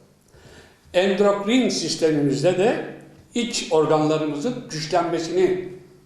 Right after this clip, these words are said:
sağlar. Şimdi, e, spor ahlakı üzerinde de biraz konuşmak istiyorum. E, sosyal,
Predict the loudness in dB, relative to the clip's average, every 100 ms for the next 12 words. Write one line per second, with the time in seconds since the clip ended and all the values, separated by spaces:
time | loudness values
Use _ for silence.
0 | _ -6 0 0 0 -4 -6 -16 -20 -20
1 | -20 -16 -4 0 2 2 -2 0 2 2
2 | 0 -4 2 2 2 -2 0 2 2 2
3 | 2 -2 -8 -4 -2 -2 -2 -2 0 2
4 | 0 -2 -10 -18 -20 -20 -8 -2 -2 0
5 | 0 0 -2 -6 -2 2 2 0 -8 -16
6 | -20 -20 -20 -18 -16 -16 -20 -18 -6 -2
7 | -2 -2 0 0 2 0 2 4 4 2